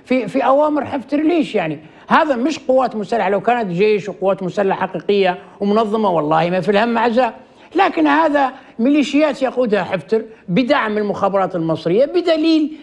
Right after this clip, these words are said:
ما يفعل فيه في مدننا وأبنائنا يا رجل، دمار وحرق و-، على كم ثائر وكم، كم إرهابي يا سيدي موجود في بنغازي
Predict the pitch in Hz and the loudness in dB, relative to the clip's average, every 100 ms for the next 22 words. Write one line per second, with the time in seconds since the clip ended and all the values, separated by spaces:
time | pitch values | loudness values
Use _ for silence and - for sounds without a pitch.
0 | - 330 339 311 285 294 269 330 254 311 | 0 2 4 2 -2 -4 -2 0 2 2
1 | 285 320 320 294 262 254 294 339 269 277 | 2 2 2 2 0 0 2 0 0 0
2 | 285 294 214 - - - 226 285 262 269 | 0 0 -4 -12 -20 -12 0 2 2 2
3 | 254 254 - 254 262 226 254 262 285 320 | 2 0 0 -2 0 0 0 2 0 2
4 | 339 349 294 330 339 233 202 180 277 294 | 0 0 0 0 0 0 -4 -2 0 0
5 | 254 - - - 294 320 302 285 - 269 | -2 -6 -20 -2 0 2 2 0 0 0
6 | 254 311 294 269 247 269 247 247 240 247 | 2 2 2 0 0 0 -2 0 0 0
7 | 226 226 240 269 208 | 0 0 0 0 0